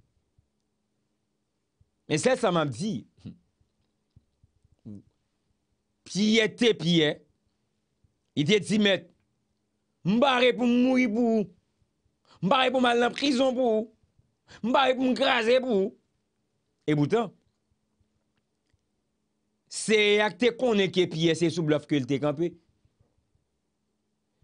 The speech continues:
senyè a k te okouran ke Pyè se pawòl ke l t ap ba li, epi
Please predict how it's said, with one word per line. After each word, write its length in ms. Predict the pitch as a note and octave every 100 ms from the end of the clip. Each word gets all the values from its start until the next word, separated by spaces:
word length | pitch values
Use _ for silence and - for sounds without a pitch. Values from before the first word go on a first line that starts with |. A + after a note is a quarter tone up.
| -
senyè 280 | - A#3+
a 20 | A#3
k 60 | B3
te 80 |
okouran 400 | A#3+ A#3 B3+ A3
ke 140 | G3 F#3+
Pyè 440 | D#3+ F3 F3+ E3 - _ _ _ _ _ -
se 260 | - A3
pawòl 320 | E3+ G#3+ G3 F#3
ke 140 | G3
l 80 | F3+
t 60 | F3+
ap 120 | D#3
ba 100 | F#3+ G#3
li, 160 | B3 - _ _ _ _ _ _ - _ _ _ _ _ _ _ _ _ _ _ _ _ _ _ _ _ _ _ _ _ _ _
epi 300 | F3 D#3+ F#3